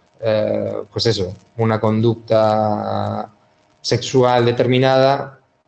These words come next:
pues no te interesa, porque no quieres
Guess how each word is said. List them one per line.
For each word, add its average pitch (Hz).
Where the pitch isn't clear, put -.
pues 107
no 113
te 120
interesa, 104
porque 101
no 101
quieres 131